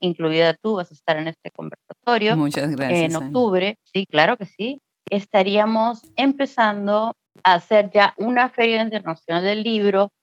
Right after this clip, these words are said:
Speaker 1: en la zona de Indiana. Indiana es muy atractivo porque tienes Ohio, tienes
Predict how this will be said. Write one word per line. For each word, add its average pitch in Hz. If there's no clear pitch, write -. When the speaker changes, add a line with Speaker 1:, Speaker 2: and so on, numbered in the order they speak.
Speaker 1:
en 185
la 165
zona 190
de 190
Indiana. 180
Indiana 214
es 240
muy 226
atractivo 214
porque 165
tienes 170
Ohio, 254
tienes 180